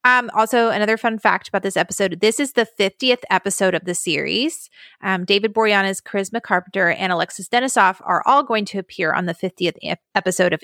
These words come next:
Angel, and that's the episode Billy with that really creepy guy, talks about misogyny and stuff. Um, okay, and then I think I know what you're gonna say about this, Tabs, but, um,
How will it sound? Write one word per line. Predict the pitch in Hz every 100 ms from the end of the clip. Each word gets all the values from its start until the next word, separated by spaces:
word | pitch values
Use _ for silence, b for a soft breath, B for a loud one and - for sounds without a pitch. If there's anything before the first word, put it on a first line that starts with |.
| 196
Angel, | 185 175 151 156 165
and | 180 165
that's | 160 - -
the | 170
episode | 147 - - 151 -
Billy | 156 139 143
with | 147
that | 160 147
really | 156 147 147
creepy | - 156 160 160
guy, | 147 147 143 156 294 b -
talks | - -
about | 160
misogyny | 185 160 156 160 160 156
and | 170
stuff. | - 175 - _ B B B B B B B -
Um, | 214 202 180 180 180 -
okay, | 262 285 - 190 -
and | 247
then | 247 240 240 - _
I | 220 220
think | 254
I | 262
know | 247
what |
you're | 233
gonna | 220 214
say | 220 208
about | 180
this, | 196 190
Tabs, | - 170 165 175
but, | 180 202 190 165 - - - _ _
um, | 214 196 175 160 170